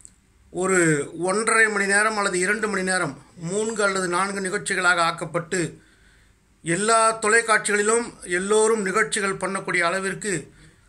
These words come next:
ஒரு அபரிதமான வளர்ச்சி எட்டியது. அந்நேரம் துவா செய்வதற்குண்டான நேரம்,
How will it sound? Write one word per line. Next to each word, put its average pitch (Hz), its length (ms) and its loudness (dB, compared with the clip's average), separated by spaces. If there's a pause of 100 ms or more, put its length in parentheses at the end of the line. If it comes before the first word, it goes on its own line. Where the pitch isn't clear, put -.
(340)
ஒரு 180 180 0
அபரிதமான 214 640 2
வளர்ச்சி 190 400 0
எட்டியது. 160 440 -2 (1000)
அந்நேரம் 190 640 0 (260)
துவா 190 200 0 (100)
செய்வதற்குண்டான 175 680 -2
நேரம், 165 360 0